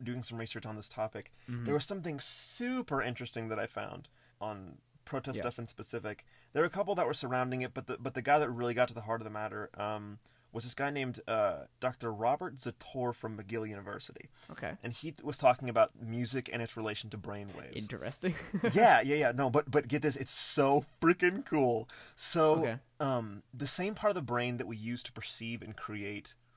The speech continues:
Speaker 1: rhythm is the same part,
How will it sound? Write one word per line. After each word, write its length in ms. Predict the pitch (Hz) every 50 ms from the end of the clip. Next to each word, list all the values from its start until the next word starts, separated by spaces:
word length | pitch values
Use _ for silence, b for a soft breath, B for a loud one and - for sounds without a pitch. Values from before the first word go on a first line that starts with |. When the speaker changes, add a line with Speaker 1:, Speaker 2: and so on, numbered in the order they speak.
| _ _
Speaker 1:
rhythm 600 | - 92 98 110 147 156 110 104 85 71 - - - _ _ _ _ _ _ _ b b b b b b b b b
is 140 | 135 123 -
the 100 | - 123
same 600 | - - - - - - 156 156 165 170 170 170
part, 560 | 165 - - 123 117 113 110 - - - -